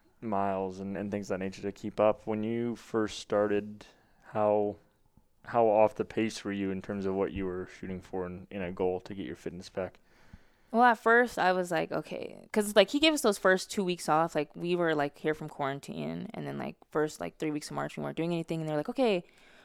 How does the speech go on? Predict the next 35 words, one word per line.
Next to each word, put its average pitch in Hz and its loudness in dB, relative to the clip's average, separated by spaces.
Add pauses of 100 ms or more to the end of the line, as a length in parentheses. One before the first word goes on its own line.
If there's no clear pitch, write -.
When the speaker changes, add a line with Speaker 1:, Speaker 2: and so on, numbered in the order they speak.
(120)
Speaker 2:
workout 190 4
time." 156 0
And 151 -4
I 147 -4
was 160 -8
like, - -16 (640)
"Geez, 202 -2
this 165 -8
is 170 -10
gonna 170 -2
be 160 -2
hard 170 2
to 170 -4
get 165 0
back 160 4
into," 226 0
'cause 175 -8
we 180 0
were 175 2
used 165 -4
to 160 -2
practicing 151 -4
five 143 2
days 139 -2
a 143 -4
week, 208 -2 (420)
you 156 -6
know, 139 -2
an 143 -6
hour 147 0
and 147 -2
a 156 -10
half 165 4
with 139 -8
weights, 202 2